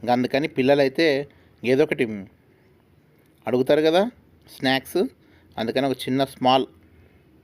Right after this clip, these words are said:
బ్రేక్ తీసుకున్నాం అనమాట. షాప్-, షాపింగ్ బ్రేక్. ఇక్కడ చిప్స్, అలాగే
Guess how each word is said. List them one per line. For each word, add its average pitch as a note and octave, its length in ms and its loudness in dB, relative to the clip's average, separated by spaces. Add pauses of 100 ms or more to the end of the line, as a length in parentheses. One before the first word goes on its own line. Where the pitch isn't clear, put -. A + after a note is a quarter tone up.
(920)
బ్రేక్ C#3+ 320 0
తీసుకున్నాం B2 420 -6
అనమాట. A2 440 -4 (320)
షాప్-, - 560 -4
షాపింగ్ D3 360 0
బ్రేక్. A2 320 -4 (1160)
ఇక్కడ G#2 200 -6
చిప్స్, A2 680 -4 (1080)
అలాగే A2+ 680 0